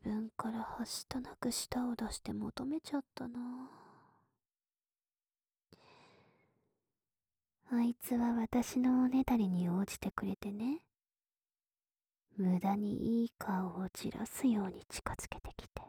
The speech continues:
ドキドキしながら待つ私に対して、ゆっくりと舌を絡めてくれたんだ。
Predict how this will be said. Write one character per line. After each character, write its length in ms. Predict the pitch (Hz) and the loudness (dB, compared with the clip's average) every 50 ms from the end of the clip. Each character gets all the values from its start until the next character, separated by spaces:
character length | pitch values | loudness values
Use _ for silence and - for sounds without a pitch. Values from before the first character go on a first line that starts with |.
| - _ _ _ _ _ _ _ _ _ _ _ _ _ _ _ _ _ _ _ _ _ _ _ _ _ _ _ _ _ _ - | -20 _ _ _ _ _ _ _ _ _ _ _ _ _ _ _ _ _ _ _ _ _ _ _ _ _ _ _ _ _ _ 2
ド 160 | - 208 - | 4 4 4
キ 160 | - - 214 | 4 2 2
ド 140 | 196 190 - | 0 0 0
キ 140 | - - - | -2 -4 -6
し 180 | - - - | -6 -2 0
な 140 | 196 190 190 | 0 0 0
が 120 | - 214 | 0 0
ら 120 | 202 196 196 | 0 0 2
待 180 | 196 208 214 - | 2 0 0 0
つ 140 | - - 190 | 0 0 0
私 460 | - - - - - - - - 214 | 0 2 0 0 0 0 0 0 0
に 120 | 208 214 - | 0 0 -2
対 240 | - - 233 - - | -4 -4 -4 -4 -8
し 180 | - - - - | -10 -12 -12 -10
て、 100 | - - - - - - - _ - - - - - - - - _ _ _ _ _ _ _ _ _ _ _ _ _ _ _ _ _ - | -8 -10 -8 -10 -12 -16 -20 _ -20 -20 -20 -20 -20 -20 -20 -20 _ _ _ _ _ _ _ _ _ _ _ _ _ _ _ _ _ 2
ゆ 140 | 226 220 226 | 4 4 4
っ 20 | - _ _ _ _ _ _ _ _ _ _ _ _ - | 4 _ _ _ _ _ _ _ _ _ _ _ _ -6
く 160 | - 262 262 | -2 0 2
り 140 | - 269 - | 0 0 -2
と 160 | - - 208 180 | -2 -2 -2 -2
舌 480 | - - - - - - 233 226 214 | -2 -4 -6 -4 0 2 4 4 4
を 60 | 208 | 4
絡 360 | - - - - 220 226 247 262 | 4 2 2 4 6 6 6 6
め 120 | 269 269 | 6 4
て 160 | - - - | 2 2 0
く 140 | - - - | 2 2 2
れ 160 | - - - - | 2 0 -4 -6
た 100 | - - | -6 -6
ん 220 | - - - - | -8 -10 -12 -12
だ。 80 | - | -12